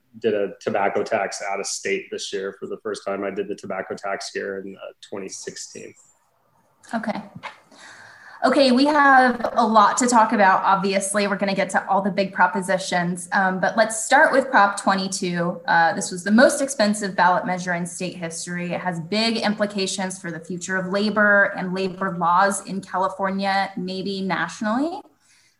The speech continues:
Speaker 2: Um, we're gonna talk about the money,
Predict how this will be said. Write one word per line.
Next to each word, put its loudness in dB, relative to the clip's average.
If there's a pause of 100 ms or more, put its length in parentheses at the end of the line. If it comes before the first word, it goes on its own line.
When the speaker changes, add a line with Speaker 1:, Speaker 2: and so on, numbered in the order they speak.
Speaker 2:
Um, 4
we're -2
gonna 8
talk 6
about 4
the 4
money, 2